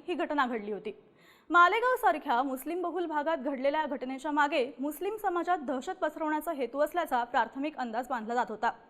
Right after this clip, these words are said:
तर हा बॉम्बस्फोट नवरात्रीच्या आदल्या दिवशीच झाल्यानं दोन समाजात तेढ निर्माण करण्याचा काही इस्लामी संघटनांचा हा प्रयत्न असल्याचंही बोललं जात होतं.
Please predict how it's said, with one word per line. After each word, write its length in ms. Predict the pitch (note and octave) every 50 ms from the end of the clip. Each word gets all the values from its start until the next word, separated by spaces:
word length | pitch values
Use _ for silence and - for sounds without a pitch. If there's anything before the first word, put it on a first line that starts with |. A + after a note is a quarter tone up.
| - - _ _ -
तर 120 | C4 A#3+ A#3 -
हा 140 | B3 C#4+ E4
बॉम्बस्फोट 420 | F#4 F4 D4 D4 - D4+ D#4 E4+ E4 - - - - -
नवरात्रीच्या 600 | D4 E4+ E4+ F4 F#4+ G#4 G#4+ G#4+ G#4+ G#4 G#4+ G#4
आदल्या 260 | G#4 G4 G4 F4+ F#4+ G4
दिवशीच 360 | - F#4 F4 E4 G4 G4 F4
झाल्यानं 440 | D4+ E4 D4+ D4 C#4 B3+ B3 C4+ D4+
दोन 300 | C#4 A3+ G#3+ B3 C#4+ E4+
समाजात 420 | F#4 - F4+ D#4+ D#4+ C#4+ D4+ D#4 E4
तेढ 360 | E4 - - D4 D4 E4 F#4+
निर्माण 320 | G4 F#4 F4 D#4 E4 E4
करण्याचा 380 | D#4+ E4 D#4 D4+ D4+ D4+ F4+ E4+
काही 260 | D#4+ C4+ A#3 B3+ D#4 D4+
इस्लामी 400 | D4 C4+ - E4 F4 F#4+ G#4+ G#4
संघटनांचा 560 | G#4 F#4+ D#4+ D4+ E4 D#4+ E4 D#4+ D#4 D4+ E4+
हा 120 | C#4+ D#4+ E4+
प्रयत्न 380 | - C4 B3 B3 B3 D4 D4
असल्याचंही 440 | D4+ - D#4+ D#4 D4+ C#4 A3 G#3 D4
बोललं 260 | C4+ C#4+ B3+ A#3+ A#3+
जात 160 | A3+ A#3 G#3+ -
होतं. 180 | B3 A3+ -